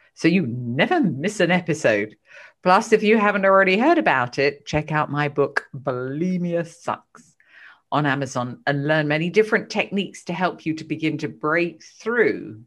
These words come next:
your painful bulimic behaviors. And if you like the book, oh, it'd be great if you left a review. And just before we go, show some love to your favorite podcast by leaving us a review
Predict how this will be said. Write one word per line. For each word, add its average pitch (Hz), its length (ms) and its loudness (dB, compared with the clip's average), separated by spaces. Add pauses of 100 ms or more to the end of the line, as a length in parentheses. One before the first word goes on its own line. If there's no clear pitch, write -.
(160)
your 127 440 -4 (140)
painful 175 680 -8 (100)
bulimic 127 460 -10
behaviors. - 680 -6 (880)
And 165 180 2
if 170 200 -6
you 160 180 2
like 175 320 -2
the - 60 -14
book, 135 440 -8
oh, 494 220 2
it'd - 180 -20
be - 80 -14
great - 440 -6
if 277 60 -18
you 320 200 2
left 202 440 0
a 330 60 2
review. 349 460 2 (840)
And 180 320 2
just 220 240 0
before 220 380 4
we 180 200 0
go, 156 540 0
show 202 240 -2
some 208 220 -4
love 185 300 -2
to - 60 -20
your 160 120 -4
favorite 311 680 -4
podcast 110 720 -8
by 127 160 -4
leaving 160 500 -4
us 147 180 -6
a 139 100 0
review 139 760 -2